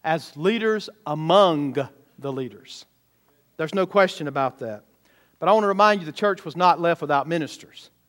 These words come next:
The church was not left without a pastor, shepherd, to teach the word and shepherd the people. But it's interesting that he chose the two most gifted people in the entire church to go do this work. It's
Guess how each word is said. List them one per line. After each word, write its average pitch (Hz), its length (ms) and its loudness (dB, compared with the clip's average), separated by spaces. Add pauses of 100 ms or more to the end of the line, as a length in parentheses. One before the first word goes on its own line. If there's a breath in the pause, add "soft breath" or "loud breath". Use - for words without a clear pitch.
(360)
The - 80 -20
church 190 280 0
was - 140 -20
not 175 400 4
left 160 300 2
without 147 260 2
a 131 60 -4
pastor, 175 600 0 (140)
shepherd, 156 560 0 (340 soft breath)
to - 80 -18
teach 214 280 -4
the 180 80 -4
word 180 320 2
and 143 80 -6
shepherd 165 420 -2
the 139 80 -10
people. 196 420 -4 (440 soft breath)
But 165 100 0
it's 170 100 -2
interesting 190 600 2
that 151 100 -4
he 147 80 -4
chose 190 400 2
the 160 80 -10
two 262 240 -4
most 233 340 -2
gifted 208 320 -8
people 185 300 -6
in 170 140 -6
the 160 160 -4
entire 196 380 0
church 180 400 -4
to 147 80 -16
go 170 180 0
do 170 160 -2
this 156 200 -8
work. 143 360 -6 (1800)
It's - 80 -20